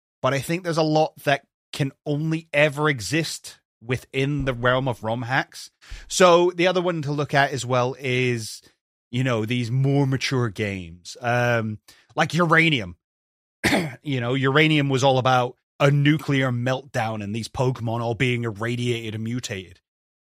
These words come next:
You can't sell that as a P G game. You just, you just can't. So it's not a case of like,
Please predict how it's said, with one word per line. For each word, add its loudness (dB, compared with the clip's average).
You -14
can't -2
sell -4
that -2
as -8
a -4
P -4
G -6
game. -2
You -2
just, 0
you -4
just -2
can't. -4
So 4
it's -6
not -2
a -14
case 2
of 0
like, 2